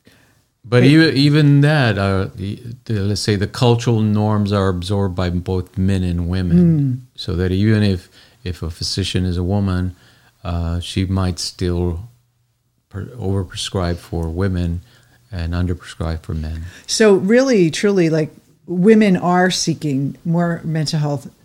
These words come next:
Speaker 2: treatment, whether it's going to a shaman or a healer or going to a therapist or going to their doctor, to, going to their friends, they're more likely to do that. But there's a, also a huge, um, population of women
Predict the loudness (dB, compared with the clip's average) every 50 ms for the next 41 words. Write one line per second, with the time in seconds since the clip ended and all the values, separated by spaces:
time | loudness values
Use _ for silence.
0 | _ _ _ _ _ -6 -2 -2 0 0 -2 -2 -2 0 2 2 4 4 4 4
1 | 2 0 -2 -2 -2 -2 0 -2 -2 -2 -2 -2 -2 0 0 2 2 4 4 4
2 | 4 4 4 4 2 2 2 0 0 2 2 4 4 4 4 4 4 4 4 2
3 | 2 0 0 0 -2 -2 -2 -2 -4 -4 -4 -2 -2 -2 -2 -4 -8 -12 -20 -20
4 | -20 -20 -8 -4 -2 0 0 0 0 2 2 2 2 2 2 2 2 4 4 2
5 | 2 0 -2 -6 -6 -6 -6 -6 -6 -8 -8 -8 -8 -4 0 0 2 2 2 0
6 | 0 0 -2 0 0 0 0 -2 -2 -4 -2 -2 0 0 0 -2 -4 -8 -12 -20
7 | -20 -16 -8 -2 0 0 0 2 2 2 4 4 4 2 2 0 0 0 -2 -2
8 | -2 -2 -2 -2 0 -2 -2 0 0 0 0 0 0 0 -2 -2 -4 -4 -4 -4
9 | -2 -2 -2 -2 0 2 2 2 2 2 0 0 -2 -4 -8 -14 -20 -20 -18 -4
10 | 0 0 2 4 4 2 4 2 0 0 -2 -2 -2 -2 -2 -2 -2 0 0 2
11 | 2 2 0 0 -2 -2 -2 0 0 -2 -4 -6 -8 -12 -14 -12 -8 -6 -4 -2
12 | -2 -2 -2 -4 -4 -4 -6 -6 -10 -14 -8 -6 -4 -4 -2 0 0 0 0 0
13 | -2 -2 -4 -2 -2 -2 -2 -2 -2 -4 -4 -6